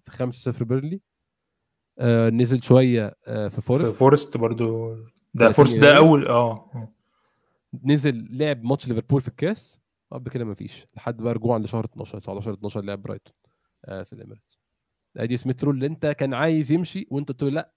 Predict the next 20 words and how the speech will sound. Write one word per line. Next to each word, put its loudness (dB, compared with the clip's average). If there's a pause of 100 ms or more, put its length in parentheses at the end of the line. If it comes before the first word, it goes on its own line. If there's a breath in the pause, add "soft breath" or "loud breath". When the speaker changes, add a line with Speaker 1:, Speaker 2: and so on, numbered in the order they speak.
Speaker 1:
اقعد، -6 (200)
ليك -12
دور 0
كبير -4
في -12
سكواد، -6
انا -10
محتاجك". -16 (120)
انا -10
مش -14
فاهم -6
برضه 0
ليه 2
Speaker 2:
وجددت 6
Speaker 1:
انت 2
مش 8
Speaker 2:
عقده 8
والرقم 6
عشرة 6
و -2